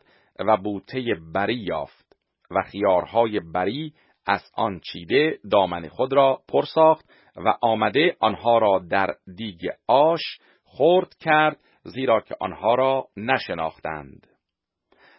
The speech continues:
پس برای آن مردمان ریختند تا بخورند و چون قدری آش خوردند، صدا زده گفتند: «ای مرد خدا، مرگ در دیگ است.»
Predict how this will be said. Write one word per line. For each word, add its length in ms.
پس 200
برای 280
آن 220
مردمان 540
ریختند 600
تا 260
بخورند 600
و 80
چون 280
قدری 440
آش 440
خوردند، 560
صدا 400
زده 240
گفتند: 540
«ای 200
مرد 320
خدا، 480
مرگ 800
در 140
دیگ 380
است.» 580